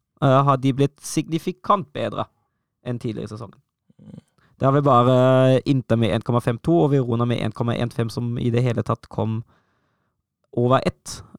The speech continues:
eh, i de siste seks kampene i møte med Juventus. Så det,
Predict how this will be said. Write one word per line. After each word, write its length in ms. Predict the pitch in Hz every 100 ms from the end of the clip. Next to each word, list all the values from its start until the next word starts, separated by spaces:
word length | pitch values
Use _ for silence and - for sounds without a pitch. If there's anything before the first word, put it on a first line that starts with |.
| -
eh, 460 | 135 135 135 135 127
i 60 | 131
de 80 | 127
siste 460 | 117 113 - 117 117
seks 180 | 117 -
kampene 380 | 104 98 - 104
i 20 |
møte 240 | 98 - 58
med 300 | - - - 120 -
Juventus. 540 | - - - - - _ _ _
Så 300 | - 113 123
det, 80 | 123